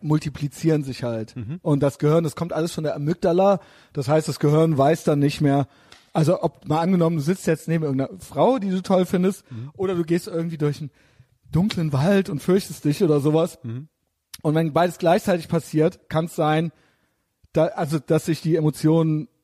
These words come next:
Speaker 2: Mhm.
Speaker 1: addieren oder multiplizieren
Speaker 2: Mhm.
Speaker 1: und du weißt nicht mehr, was was ist.
Speaker 2: Okay.
Speaker 1: Also so,
Speaker 2: Ein
Speaker 1: du bist dann
Speaker 2: Überreizungseffekt
Speaker 1: umso
Speaker 2: einfach, ne?
Speaker 1: geängstigter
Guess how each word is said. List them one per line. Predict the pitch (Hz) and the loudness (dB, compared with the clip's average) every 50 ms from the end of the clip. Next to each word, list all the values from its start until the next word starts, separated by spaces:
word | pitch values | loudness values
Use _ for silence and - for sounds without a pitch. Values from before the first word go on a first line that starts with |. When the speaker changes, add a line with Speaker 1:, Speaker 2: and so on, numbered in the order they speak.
| _ - | _ -6
Speaker 2:
Mhm. | 127 | -4
Speaker 1:
addieren | 139 131 123 139 147 180 202 214 240 202 | -4 -4 -2 0 0 0 2 2 2 2
oder | 160 143 135 | 2 2 2
multiplizieren | 139 170 196 208 170 - 208 - - - 202 196 190 190 165 | 2 2 2 0 -2 -2 -4 -4 -2 0 2 2 2 0 -2
Speaker 2:
Mhm. | 131 127 120 135 170 190 _ _ _ _ _ _ _ - - - | -4 -8 -8 -8 -10 -12 _ _ _ _ _ _ _ -20 -10 -2
Speaker 1:
und | - - 165 175 170 - | 0 2 2 2 2 0
du | 165 143 | 2 2
weißt | 160 170 170 - | 2 2 2 -2
nicht | 180 160 | -6 -4
mehr, | - 156 135 | -4 -2 0
was | 143 135 - | 0 -2 -2
was | 147 131 131 - - | -4 -6 -6 -6 -8
ist. | 127 113 - - _ | -14 -14 -14 -18 _
Speaker 2:
Okay. | - - 113 - 117 101 120 - _ _ - | -10 -10 -8 -6 -8 -8 -10 -14 _ _ -6
Speaker 1:
Also | 156 147 147 135 135 | -2 -2 -2 -2 2
so, | 147 156 151 147 | 2 4 4 4
Speaker 2:
Ein | 147 | 2
Speaker 1:
du | 139 | 0
bist | - | -4
dann | 143 151 151 | -4 -2 0
Speaker 2:
Überreizungseffekt | 127 180 170 127 135 - - 147 120 - 233 247 269 262 - - | 2 2 2 2 2 0 0 -2 0 2 2 2 2 2 2 2
Speaker 1:
umso | 196 | 0
Speaker 2:
einfach, | 185 - 107 | 0 -2 -4
ne? | - | -4
Speaker 1:
geängstigter | - 175 175 185 196 240 240 277 269 240 220 262 254 277 294 285 | -4 -2 -2 -2 -4 -4 -4 -6 -8 -8 -6 -6 -4 -4 -6 -8